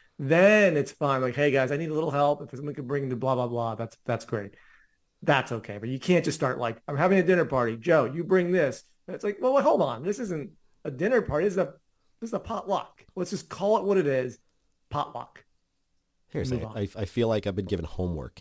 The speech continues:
Speaker 2: in those instances. We actually had an, a very, very quickly, I had an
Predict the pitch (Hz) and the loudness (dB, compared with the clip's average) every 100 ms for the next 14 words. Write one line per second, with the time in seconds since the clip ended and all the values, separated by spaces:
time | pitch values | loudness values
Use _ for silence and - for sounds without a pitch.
0 | - 90 82 73 82 - 73 - 71 71 | -10 -6 -4 -6 -10 -10 -12 -12 -12 -4
1 | 110 117 110 101 95 - 95 101 98 95 | -2 0 2 2 0 -6 -4 -4 -4 -4
2 | 104 87 95 - 87 90 | -6 -4 -4 -4 -4 -4